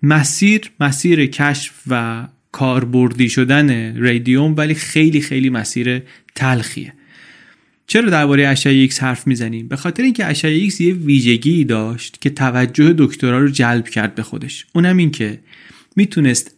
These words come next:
انتخابی اون سلول‌هایی رو که بیشتر تقسیم می‌شن بیاد بکشه. سلولای پوست، ناخون، لثه، خون. این چیزی بود که حواس پزشکا رو جمع کرد.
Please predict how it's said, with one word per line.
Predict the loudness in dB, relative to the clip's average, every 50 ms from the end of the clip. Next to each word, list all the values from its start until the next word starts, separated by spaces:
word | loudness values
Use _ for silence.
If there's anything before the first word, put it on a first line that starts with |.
| _
انتخابی | 2 4 4 4 2 2 0 -2 -2 -2 -2 -2 -2 0 0 0 0 -2 -4 -6 -2
اون | 0 0
سلول‌هایی | 0 0 0 0 0 2 2 2 4 4 2 2 2 0 0 0 2 2
رو | 2 0
که | 0 -2 -4 -6
بیشتر | -6 -4 -2 -2 0 0 -2 -4 -4 -2 -2 0 0
تقسیم | -2 -4 -6 -6 -6 -6 -6 -6 -4 0 4 4 4 6
می‌شن | 6 4 4 2 2 2 2 4 4 4
بیاد | 4 4 4 4 2 2 0
بکشه. | 0 0 0 -4 -8 -8 -6 -8 -8 -10 _ _ _ _
سلولای | -6 -4 -2 0 0 0 2 0 0
پوست، | -2 0 2 2 2 2 2 -2 -6 _ -16 -18 -10 -4
ناخون، | -2 0 0 -2 -2 -2 -2 0 0 2 0 0 -2
لثه، | -2 -2 0 0 -2 -2 -2 -2 0 0 0 0 -2 -4 -6
خون. | -10 -12 -2 2 2 4 4 4 2 0 -2 -8 -20 -20 -20 -20 -20 -20 -20 -20 _ _ _ _
این | 4 4 6 6
چیزی | 6 4 4 4 4
بود | 2 2 2
که | 0 0
حواس | 0 0 0 0 2 2 2 2 0
پزشکا | 0 0 0 0 0 -2 -2 -4 -2 0
رو | 2 2
جمع | 2 2 0 0 0 -2 -6
کرد. | -8 -10 -12 -14 -14 -18